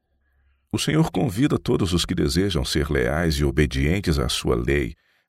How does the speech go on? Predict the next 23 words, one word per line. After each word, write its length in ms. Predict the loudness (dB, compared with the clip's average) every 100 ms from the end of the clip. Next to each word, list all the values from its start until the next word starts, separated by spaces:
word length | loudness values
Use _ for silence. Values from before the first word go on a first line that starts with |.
| -6
a 120 | -2
saírem 640 | 0 2 2 2 2 2 0
e 40 |
se 140 | 2 0
separarem 760 | 0 0 -2 -2 -2 0 0
de 120 | 0 0
toda 280 | 2 2
conexão 680 | 4 2 2 0 0 0 0
com 140 | 0 0
os 140 | 2
que 100 | 0
se 140 | 0
colocaram 760 | 4 4 4 4 2 2 0 0
ao 160 | 2 2
lado 360 | 2 0 -2
do 120 | -2
inimigo. 600 | -2 -2 -4 -6 -8 -14 _ _ _ _ _ _ _
Junto 520 | -4 2 4 4 2
a 40 | 0
seus 280 | 0 0 2
nomes 340 | 2 2 0
está 240 | 0 2
escrito, 680 | 0 2 -2 -4 -6 -8